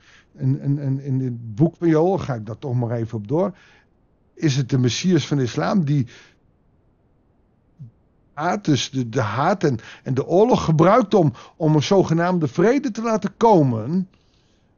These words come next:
Eh, en dat geeft enorm veel strijd. Dus het kan best wezen dat je straks hoort, "Hé, hey, er is een Messias gekomen, nou, dan moeten we die geloven."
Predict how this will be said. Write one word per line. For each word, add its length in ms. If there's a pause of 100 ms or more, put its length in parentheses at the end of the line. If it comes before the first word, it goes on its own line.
Eh, 600 (480)
en 160
dat 180
geeft 300
enorm 420
veel 200
strijd. 540 (280)
Dus 100
het 140
kan 260
best 260
wezen 440
dat 200
je 80
straks 340
hoort, 280 (260)
"Hé, 120
hey, 80
er 140
is 160
een 120
Messias 400
gekomen, 460
nou, 120
dan 100
moeten 220
we 60
die 120
geloven." 440